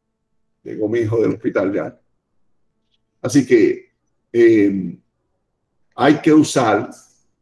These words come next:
un promedio más lento para poder ver lo que se ve en promedio de quince minutos. Donde no hay tanta aceleración, donde no hay tanta aceleración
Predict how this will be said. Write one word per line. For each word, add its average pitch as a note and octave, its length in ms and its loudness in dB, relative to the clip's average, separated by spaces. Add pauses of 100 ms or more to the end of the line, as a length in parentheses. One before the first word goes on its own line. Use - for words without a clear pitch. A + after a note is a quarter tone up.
un D3 240 4
promedio C3 800 4
más G#2+ 440 -2
lento D#3+ 760 2 (760)
para A#2+ 260 0
poder D3 460 2
ver C3 460 2
lo B2 320 0
que B2+ 100 -4
se B2 240 0
ve C3 220 2
en C#3 100 -2
promedio A2 540 0
de A#2 180 -2
quince F#2+ 340 -6
minutos. E3 540 0 (800)
Donde G#2 240 0
no A#2 300 4
hay B2+ 280 0
tanta B2 360 -2
aceleración, B2+ 920 -2 (1120)
donde F#2+ 280 -4
no G#2+ 100 0
hay B2+ 220 -2
tanta A2+ 340 -4
aceleración C3 880 -4